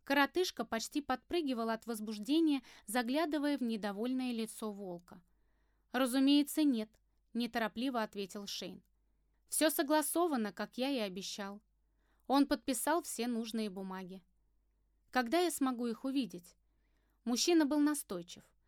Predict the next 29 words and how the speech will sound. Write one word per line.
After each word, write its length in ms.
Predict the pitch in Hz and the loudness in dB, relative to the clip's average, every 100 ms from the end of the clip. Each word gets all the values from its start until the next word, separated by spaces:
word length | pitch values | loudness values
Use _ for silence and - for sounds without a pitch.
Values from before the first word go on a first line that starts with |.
| _ - | _ -8
Вэл 220 | 220 262 | 0 2
заметила, 680 | 233 247 285 311 240 202 185 _ - | 2 2 2 2 -4 -8 -10 _ -4
как 220 | 226 214 | -4 0
губы 280 | 285 233 233 | -2 0 -4
Шейна 460 | - 311 302 214 | -2 2 2 0
сжались 480 | 190 208 247 240 - | -4 -6 -4 -6 -6
в 60 | 240 | -6
линию. 440 | 233 180 170 175 _ _ _ _ _ _ _ _ _ _ | -4 -6 -8 -16 _ _ _ _ _ _ _ _ _ _
«Как 200 | - 269 | 2 4
только 260 | 339 339 320 | 4 4 4
я 160 | 294 | 4
покажу 380 | 285 - 285 320 | 2 -2 0 2
их 120 | 311 | -2
в 60 | - | -2
канцелярии». 760 | 285 277 311 269 185 175 175 _ _ _ _ _ _ - | -2 0 0 -2 -4 -8 -18 _ _ _ _ _ _ -10
Шейн 340 | - 359 381 | 2 4 4
двинулся 480 | 240 302 320 269 247 | 4 4 4 2 -2
вперёд 380 | 220 247 262 285 | -4 -2 -2 -2
по 100 | 240 | -6
коридору 500 | 220 233 202 262 269 | -6 -4 -2 -2 -2
навстречу, 720 | 226 208 - 240 285 - 226 - - | -2 -4 -6 -4 -2 -4 -10 -10 -10
даже 340 | 214 302 285 269 | 0 0 2 2
мельком 460 | 262 320 294 240 | 4 2 2 -2
не 100 | 233 | -2
взглянув 540 | 220 214 220 220 285 - | -4 -4 -2 0 -2 -2
на 140 | 220 | -4
растерявшуюся 840 | 214 - 220 226 - 233 220 - 214 | -4 -4 -4 -4 -4 -6 -6 -6 -8
вдруг 320 | 196 220 - | -6 -8 -6
Вэл. 280 | 202 170 | -10 -10